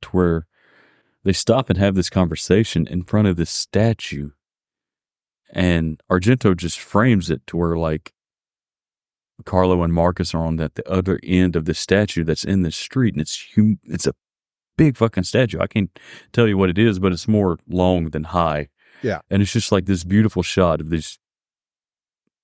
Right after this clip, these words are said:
Speaker 1: you know, these two guys talking, and then we get the scream, you know, Marcus runs up, and yeah, we get our first victim.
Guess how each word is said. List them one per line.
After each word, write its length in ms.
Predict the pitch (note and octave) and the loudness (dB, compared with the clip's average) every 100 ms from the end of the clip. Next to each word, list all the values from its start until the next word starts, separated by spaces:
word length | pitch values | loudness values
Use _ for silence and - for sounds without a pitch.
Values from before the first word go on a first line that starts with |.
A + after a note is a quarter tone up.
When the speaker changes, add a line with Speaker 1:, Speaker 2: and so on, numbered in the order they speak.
| - | -8
Speaker 1:
you 220 | D#2+ F2+ | -2 0
know, 280 | D#2 D#2 D#2+ | 0 -2 -2
these 240 | E2+ - | -4 -4
two 160 | - E2+ | -2 0
guys 460 | F2 D#2+ D#2 - | 0 2 0 -4
talking, 480 | - F2 E2 D2+ D2 | 0 0 0 -4 -8
and 160 | D2 D2 _ _ _ _ _ _ _ _ _ _ _ _ _ _ _ | -8 -10 _ _ _ _ _ _ _ _ _ _ _ _ _ _ _
then 220 | A2+ G2+ | 2 4
we 80 | F#2 | 4
get 160 | F2 E2 | 2 -2
the 80 | |
scream, 640 | - - G2+ F#2+ F2+ F2+ F2 _ _ _ _ _ _ _ _ _ _ _ _ | -6 -2 0 2 2 -2 -6 _ _ _ _ _ _ _ _ _ _ _ _
you 180 | F2+ E2+ | -6 -4
know, 260 | D#2 D2+ D2 _ _ _ _ _ _ _ _ _ _ _ _ _ _ _ _ _ | -2 -4 -8 _ _ _ _ _ _ _ _ _ _ _ _ _ _ _ _ _
Marcus 380 | F2 F#2 E2+ D#2+ | 0 0 0 -4
runs 300 | F2 E2 D#2 | -2 -4 -2
up, 260 | E2 D#2 - | -4 -4 -6
and 180 | D2 D2 - - | -8 -10 -12 -4
yeah, 240 | F2+ D#2 - | -2 -2 -4
we 100 | F#2 | -2
get 120 | F#2 G2+ | 0 0
our 80 | |
first 280 | F2+ G2+ F2+ | 2 0 0
victim. 360 | F#2+ G#2+ - D#2+ | -2 -4 -2 -6